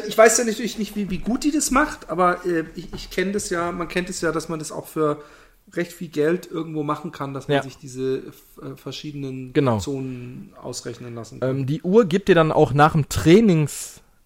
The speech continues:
Speaker 2: äh, nach deinem Workout, also du kannst dann damit natürlich auch, äh, äh, Fahrrad fahren, schwimmen, laufen.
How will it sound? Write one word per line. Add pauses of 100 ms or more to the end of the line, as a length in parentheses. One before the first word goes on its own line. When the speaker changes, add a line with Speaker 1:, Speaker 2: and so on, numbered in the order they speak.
(260)
Speaker 2:
äh,
nach
deinem
Workout,
also
du
kannst
dann
damit
natürlich
auch,
äh, (260)
äh,
Fahrrad
fahren, (580)
schwimmen, (520)
laufen.